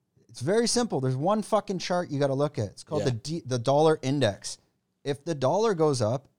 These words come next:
Speaker 1: everything else in the world goes down.
Speaker 2: Yep.
Speaker 1: That's it.
Speaker 2: Yeah.
Speaker 1: Everyone, "Oh, yeah, but have you checked the moving average and this?" I'm like, "No, it doesn't, none of it's relevant."
Speaker 2: Yeah.
Speaker 1: Just look at the, today the dollar is gonna go, it's gonna go to one twenty on the index. The
Speaker 2: Yeah.
Speaker 1: fucking baht is going to forty,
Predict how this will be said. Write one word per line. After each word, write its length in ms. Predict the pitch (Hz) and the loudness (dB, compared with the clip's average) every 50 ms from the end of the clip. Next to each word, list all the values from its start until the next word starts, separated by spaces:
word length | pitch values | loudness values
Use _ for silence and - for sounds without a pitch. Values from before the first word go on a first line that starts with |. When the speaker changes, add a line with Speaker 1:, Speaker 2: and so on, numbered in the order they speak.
| _ | _
Speaker 1:
everything 540 | - 127 143 151 165 175 175 - 170 170 170 | 0 0 0 2 0 -2 0 0 -2 -2 -2
else 260 | 143 110 113 117 - 151 | 0 -2 -2 -2 -2 -2
in 100 | 147 151 | -2 0
the 80 | 147 | 0
world 400 | 147 117 98 92 92 104 107 - | -2 0 -2 -2 -2 -2 -4 -6
goes 280 | - 92 92 98 110 117 | -10 -10 -8 -8 -10 -10
down. 300 | - 170 190 190 123 85 - _ | -10 -10 -10 -10 -12 -14 -18 _
Speaker 2:
Yep. 220 | 104 104 98 - _ - | -14 -14 -14 -14 _ -12
Speaker 1:
That's 160 | 110 117 - | -8 -4 -2
it. 160 | 214 - - _ _ _ _ _ _ _ | -2 -2 -4 _ _ _ _ _ _ _
Speaker 2:
Yeah. 220 | 113 113 120 113 92 - _ _ | -8 -6 -6 -6 -6 -10 _ _
Speaker 1:
Everyone, 300 | 135 143 170 175 170 170 | -4 -2 -2 -2 -2 -2
"Oh, 20 | |
yeah, 220 | 180 208 208 202 | -2 -2 -2 -4
but 180 | 170 165 160 135 - - _ _ _ | -4 -6 -8 -8 -10 -18 _ _ _
have 120 | 175 175 170 | -10 -8 -8
you 80 | 180 | -8
checked 320 | - - - 220 202 - - | -8 -6 -6 -6 -6 -6 -6
the 80 | 175 | -4
moving 340 | 175 202 220 202 180 185 175 | -2 0 0 -2 -2 -2 -2
average 460 | 190 202 202 196 190 202 196 180 165 | -2 -2 -2 -2 0 -2 -2 -2 -2
and 160 | 170 165 165 | -4 -4 -2
this?" 180 | 180 202 196 - | -2 -2 -4 -4
I'm 120 | - 175 | -8 -8
like, 140 | 170 160 156 | -10 -8 -8
"No, 280 | 165 202 196 160 113 101 - _ _ | -4 -4 -4 -4 -4 -6 -10 _ _
it 80 | 143 135 | -12 -6
doesn't, 240 | 180 180 170 180 - | -4 -4 -4 -4 -6
none 220 | 165 175 185 190 | -6 -6 -4 -4
of 80 | 190 180 | -4 -4
it's 120 | 185 - | -4 -4
relevant." 480 | 147 147 165 170 175 175 147 139 104 90 | -2 0 2 2 2 0 -2 -4 -6 -4
Speaker 2:
Yeah. 200 | 123 127 123 95 - _ _ | -4 -4 -4 -6 -10 _ _
Speaker 1:
Just 240 | - 190 180 - - | -6 -6 -6 -6 -2
look 160 | 190 214 214 | -2 0 0
at 80 | 220 202 | 0 0
the, 140 | 202 196 - - - _ _ _ _ | 0 -2 -4 -8 -18 _ _ _ _
today 220 | - 226 269 285 285 | 2 4 4 4 4
the 100 | 247 202 | 4 4
dollar 200 | 190 180 185 185 | 4 4 4 4
is 100 | 175 160 | 2 0
gonna 180 | 190 190 196 180 | -2 -4 -2 -2
go, 80 | 196 185 175 | -4 -4 -4
it's 140 | 185 180 - | -6 -8 -4
gonna 160 | - 269 277 | -4 -4 0
go 140 | 240 214 196 | 0 0 0
to 40 | 180 | 2
one 200 | 170 175 180 175 | 0 0 -2 -2
twenty 340 | - - 214 226 185 120 113 | -2 -2 -2 -2 -2 -2 -4
on 140 | 120 123 | -4 -4
the 80 | 131 139 | -2 -2
index. 340 | 151 160 139 107 113 - - | -2 -2 -4 -6 -8 -10 -6
The 100 | - 165 | -6 -6
Speaker 2:
Yeah. 40 | 156 | -4
Speaker 1:
fucking 340 | - 220 233 240 240 226 160 | -2 -4 -4 -2 -4 -4 0
baht 300 | 139 156 170 170 160 - | 4 6 6 6 4 2
is 100 | 135 120 | -2 -2
going 220 | 143 147 143 139 | -2 -2 -2 -2
to 60 | 131 | -4
forty, 420 | 117 - 147 147 139 131 107 95 | -4 -4 -2 -2 -2 -2 -2 -6